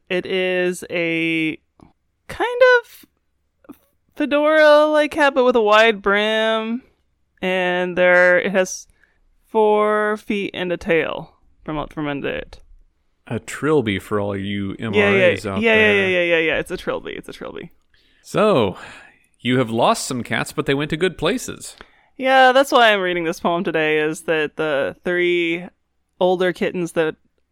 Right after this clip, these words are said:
Speaker 1: we've had at my house for a month and gotten very attached to,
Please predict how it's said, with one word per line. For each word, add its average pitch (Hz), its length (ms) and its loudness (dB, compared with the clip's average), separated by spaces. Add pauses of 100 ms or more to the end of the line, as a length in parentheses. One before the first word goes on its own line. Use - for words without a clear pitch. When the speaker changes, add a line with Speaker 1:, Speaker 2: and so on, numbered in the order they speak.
(200)
Speaker 1:
we've 165 200 -6
had 165 160 0
at 160 120 -2
my 151 140 -6
house 151 320 -2
for 143 180 -4
a 135 80 -4
month 147 500 -4 (260)
and 143 220 -4
gotten 147 280 -2
very 143 280 -2
attached 135 460 -4
to, 151 320 -2